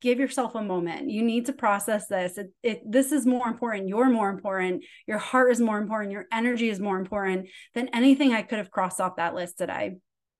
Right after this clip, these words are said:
And so I wanted to share this message because we're all going through things. And if you're listening to this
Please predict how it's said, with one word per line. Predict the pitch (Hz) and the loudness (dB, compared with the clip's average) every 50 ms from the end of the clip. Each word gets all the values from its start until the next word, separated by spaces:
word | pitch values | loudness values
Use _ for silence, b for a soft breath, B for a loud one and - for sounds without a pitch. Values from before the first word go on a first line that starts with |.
| _ _ _ _ _ _ _ _ | _ _ _ _ _ _ _ _
And | 240 240 247 | -2 0 2
so | 285 | 2
I | 285 311 | 4 6
wanted | 311 359 392 381 339 | 6 6 8 6 6
to | 330 - | 6 4
share | 269 233 226 | 2 0 0
this | 220 208 - | 0 -2 -4
message | 208 202 196 196 220 196 175 | -4 -4 -4 -6 -8 -10 -8
because | 180 220 214 - 233 220 220 185 B B B B B B _ - | -10 -8 -4 -4 -4 -4 -4 -8 B B B B B B _ 2
we're | 220 302 311 269 | 6 6 6 6
all | - 220 220 247 247 | 6 6 6 6 6
going | 233 233 240 226 226 220 202 | 4 2 0 0 -2 -6 -8
through | 185 202 196 202 | -8 -8 -10 -8
things. | 190 - 202 196 196 190 185 | -4 -4 -2 -2 -2 -4 -4
And | 220 220 | -6 -6
if | 208 | -2
you're | 254 254 247 | -2 -2 2
listening | 247 269 277 269 285 269 254 247 | 2 2 2 2 2 2 2 2
to | 254 247 | 0 -2
this | 226 233 233 233 233 - | -2 -2 -4 -4 -6 -10